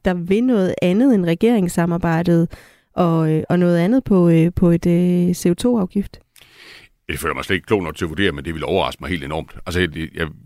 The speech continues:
Speaker 2: jeg vil, altså, det, det er da meget muligt, at, at, at, at der er en lykkeridder, øh, eller, eller to, som, øh, som tænker, at de skal have deres, øh, fifteen minutes of fame, øh, på det her. Det, det er da set før i, i historien. Men jeg har meget svært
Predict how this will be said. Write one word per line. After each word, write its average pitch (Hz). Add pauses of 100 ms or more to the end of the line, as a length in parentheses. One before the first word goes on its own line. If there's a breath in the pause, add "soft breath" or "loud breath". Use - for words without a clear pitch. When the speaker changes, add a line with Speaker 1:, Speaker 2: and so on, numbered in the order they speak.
(240)
Speaker 2:
jeg 82
vil, 78
altså, 78
det, 85
det 95
er 85
da 85
meget 90
muligt, 107
at, 82
at, 80
at, 76
at 69
der - (200)
er 76
en 82
lykkeridder, 87 (220)
øh, 73
eller, 73
eller 73
to, -
som, 82
øh, 76 (480 soft breath)
som 87
tænker, 98
at 82
de 85
skal 82
have 85
deres, 90
øh, 76
fifteen 80
minutes 87
of 73
fame, 92 (220)
øh, 71 (180)
på -
det 92
her. 87
Det, 87
det 92
er 87
da 73
set 90
før 95
i, 71
i 71
historien. 76 (600 soft breath)
Men 151
jeg 123
har 65
meget 87
svært 82